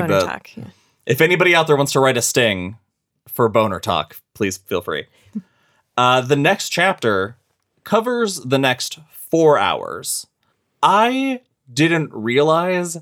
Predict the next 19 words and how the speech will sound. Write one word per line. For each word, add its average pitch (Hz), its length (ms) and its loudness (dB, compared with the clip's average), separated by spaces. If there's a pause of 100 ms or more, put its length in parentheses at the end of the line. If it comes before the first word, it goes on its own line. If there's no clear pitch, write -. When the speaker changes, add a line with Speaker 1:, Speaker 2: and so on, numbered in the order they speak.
Speaker 2:
how 120 340 0
excited 113 600 -2
I 117 100 4
was 110 460 0
to - 140 -12
have 107 220 -4
a 90 80 -2
time 95 400 -4
frame 170 600 -4 (100)
in 170 200 -4
this 175 180 -6
book. - 460 -4 (140)
Speaker 1:
Yeah. 202 460 0
Speaker 2:
I 147 100 4
really, 139 540 2
I 151 160 2
dig 147 680 -2 (160)
stories 120 600 0
happening 107 640 -2